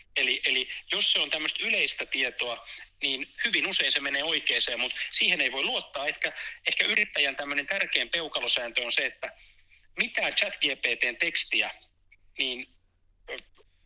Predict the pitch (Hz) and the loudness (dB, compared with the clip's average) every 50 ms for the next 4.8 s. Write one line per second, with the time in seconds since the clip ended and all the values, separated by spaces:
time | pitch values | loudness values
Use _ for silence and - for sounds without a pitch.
0 | - - 170 160 - 165 156 151 160 190 196 175 - - - 120 117 - - - | 0 0 0 0 0 0 2 2 2 2 2 0 -2 -2 0 0 0 0 0 0
1 | - - - - - - - _ _ _ _ - - _ - 165 156 175 - - | -4 -6 -8 -12 -18 -20 -20 _ _ _ _ -20 -10 _ 0 2 2 2 2 2
2 | 143 135 147 156 156 143 127 - - - 143 139 156 165 165 160 - - - - | 0 0 0 0 0 2 4 4 2 2 2 2 2 4 4 4 2 2 0 0
3 | - - - - - 196 196 - - - - 285 - - - - - - 170 147 | 0 0 2 4 4 2 2 2 0 0 0 0 0 0 -2 -4 -4 -2 0 0
4 | 131 - - - 127 - 117 127 120 117 107 104 - - - - | 2 2 0 0 0 -2 -2 -2 -4 -4 -4 -4 0 0 0 0